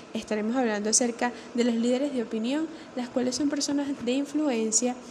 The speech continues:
en la sociedad y del medio de comunicación, que son también los que se encargan de llevar una información real y veraz. De alguna u otra forma tienen algo en común, el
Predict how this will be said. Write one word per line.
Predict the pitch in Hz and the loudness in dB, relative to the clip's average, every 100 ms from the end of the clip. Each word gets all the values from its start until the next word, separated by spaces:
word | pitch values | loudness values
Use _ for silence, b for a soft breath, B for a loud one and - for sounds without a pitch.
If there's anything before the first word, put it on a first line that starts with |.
| B - | B 0
en | - 277 | 4 4
la | 254 | 2
sociedad | 226 226 226 247 - - | 0 2 4 4 2 4
y | 277 | 6
del | 247 214 | 6 4
medio | 202 196 196 | 0 2 2
de | |
comunicación, | - 214 214 220 226 226 311 233 - | 0 -2 -2 0 0 2 2 0 -2
que | 233 | 0
son | 220 220 | 2 0
también | 208 247 254 247 | 0 0 2 0
los | 247 | -2
que | - | 0
se | 240 | 0
encargan | 214 214 277 240 | -2 -2 -2 -2
de | 214 | -2
llevar | 208 196 202 | -2 0 0
una | 233 | -2
información | 233 247 208 196 226 208 | 0 -2 0 0 0 -2
real | 196 196 226 269 294 B B | 0 2 4 2 -2 B B
y | 233 247 | 2 4
veraz. | 214 185 - - - - B B B | 4 2 4 2 2 -14 B B B
De | 233 254 | 4 6
alguna | 254 277 339 339 | 6 4 4 4
u | |
otra | 320 330 | 2 0
forma | 330 233 202 | 0 0 0
tienen | 202 214 220 240 | 0 0 2 2
algo | 240 247 | 4 2
en | 247 | 2
común, | 240 247 330 339 B B - | 2 4 4 2 B B 0
el | 220 226 | 2 2